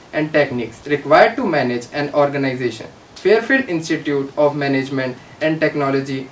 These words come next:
also teaches the student about various life lessons that should otherwise be incorporated in the human being. The institute provides hand-on experience to the student by conducting various guest lecture and industrial visit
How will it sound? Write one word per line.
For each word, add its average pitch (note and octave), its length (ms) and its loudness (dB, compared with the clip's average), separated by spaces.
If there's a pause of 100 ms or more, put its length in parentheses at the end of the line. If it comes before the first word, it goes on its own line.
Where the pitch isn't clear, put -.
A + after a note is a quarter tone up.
(140)
also E3 360 2
teaches E3 380 -2
the D#3 120 -2
student C3+ 500 -6 (180)
about D#3+ 300 4
various F3 420 0
life D#3+ 260 2
lessons C3 460 -4 (320)
that E3+ 240 2
should D#3+ 260 -2 (260)
otherwise D3+ 720 4
be E3 280 6
incorporated F3 800 0
in F#3+ 140 -2
the G3+ 120 6
human G3+ 380 2
being. - 220 -6 (600)
The D#3 380 6
institute F3 640 0
provides C3+ 480 2
hand-on C#3+ 760 0
experience D3 640 -4
to D3+ 120 -6
the D3+ 120 -4
student C#3+ 480 -4 (260)
by E3 140 2
conducting E3+ 560 0
various D#3 340 0
guest C#3 360 -2
lecture B2+ 480 -6 (260)
and D#3 220 0
industrial E3 500 0
visit C#3+ 400 0